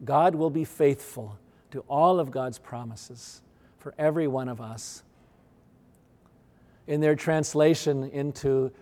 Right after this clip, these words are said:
their local language of this gospel story about Mary and Elizabeth, I love the way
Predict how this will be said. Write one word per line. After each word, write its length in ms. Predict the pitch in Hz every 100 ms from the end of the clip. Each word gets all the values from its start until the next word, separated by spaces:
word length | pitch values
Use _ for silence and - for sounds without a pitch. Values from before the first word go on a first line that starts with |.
| _ -
their 160 | 131
local 360 | 127 147 143 131
language 540 | 139 147 127 127 113
of 220 | 139 113
this 340 | 127 196 - - -
gospel 420 | 135 127 - 123
story 500 | - 131 117 120 143
about 400 | 131 123 123 123 - _ -
Mary 480 | 127 135 139 143 147
and 160 | 117 120
Elizabeth, 580 | 135 156 139 117 113 - _ _ _ _ _ _ _ -
I 120 | 135
love 260 | 147 175
the 100 | 160
way 440 | 147 151 147 151